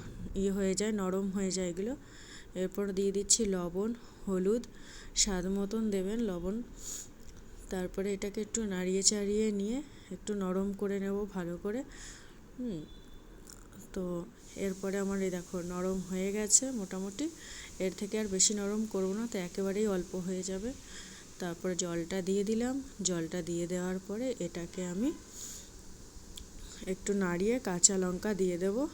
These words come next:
কাঁচা লঙ্কাটা চেরা লঙ্ক-, চেরা আছে, চিড়ে তারপরে দিয়ে দিলাম। এরপরে ঢেকে দেব, ঢেকে দেওয়ার পরে আবার কিছু সময় আমি পরে ফিরে আসব। দেখো জলটা ফুটে গেছে,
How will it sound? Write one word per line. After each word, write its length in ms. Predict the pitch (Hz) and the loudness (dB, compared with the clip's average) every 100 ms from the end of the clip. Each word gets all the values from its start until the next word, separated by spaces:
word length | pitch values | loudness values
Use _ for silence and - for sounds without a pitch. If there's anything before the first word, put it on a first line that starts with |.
| - - | -10 -14
কাঁচা 260 | - 170 180 | -6 -4 -2
লঙ্কাটা 360 | 180 180 190 208 | -4 -6 -6 -2
চেরা 300 | - 180 180 | -2 0 -2
লঙ্ক-, 300 | 175 170 - | -2 -4 -2
চেরা 280 | - 185 185 | 0 2 0
আছে, 260 | 170 170 - - - - - - - - | 0 2 0 -2 -10 -14 -14 -14 -8 4
চিড়ে 320 | - 175 226 294 | 4 4 0 0
তারপরে 360 | - 180 - 170 | 0 -2 0 -2
দিয়ে 220 | 170 180 185 | 0 0 2
দিলাম। 280 | 220 247 277 214 | 2 2 0 -4
এরপরে 400 | 180 180 175 170 170 | -4 0 0 0 -2
ঢেকে 260 | 180 208 | -2 0
দেব, 200 | 202 220 233 254 | 2 2 2 -2
ঢেকে 300 | 196 185 202 | -2 -2 -2
দেওয়ার 280 | 185 190 190 | 0 0 0
পরে 280 | 196 185 214 269 - - - - | -2 -2 -2 -4 -10 -16 -14 -4
আবার 300 | 185 180 220 | -2 0 -2
কিছু 280 | 220 190 - 208 | 0 4 6 6
সময় 420 | - 190 196 220 | 4 2 0 0
আমি 220 | 196 240 330 - - - | 0 0 -2 -6 -12 -4
পরে 220 | 180 214 | 0 0
ফিরে 300 | 254 - 185 | 0 2 2
আসব। 260 | 165 165 - 175 - - - - - | 2 0 -4 -6 -10 -14 -14 -12 -4
দেখো 240 | 180 175 185 | -4 0 0
জলটা 380 | 190 185 180 214 | 2 2 0 -2
ফুটে 320 | - 240 254 | 0 0 2
গেছে, 360 | 247 247 - 294 | 4 6 6 6